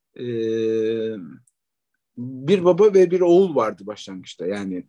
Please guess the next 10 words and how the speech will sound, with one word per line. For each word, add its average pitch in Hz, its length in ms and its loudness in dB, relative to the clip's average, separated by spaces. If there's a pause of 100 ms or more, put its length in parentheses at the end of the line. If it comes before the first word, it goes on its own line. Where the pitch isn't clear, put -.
(200)
Türk 151 260 -8
baba 127 260 6
ve 131 100 4
Türk - 260 -8
oğlu 110 420 2 (300)
ile, 120 380 0 (680)
e, 104 100 -2 (300)
Yunanlı 135 560 -2
bir 147 100 -6
kız - 440 -8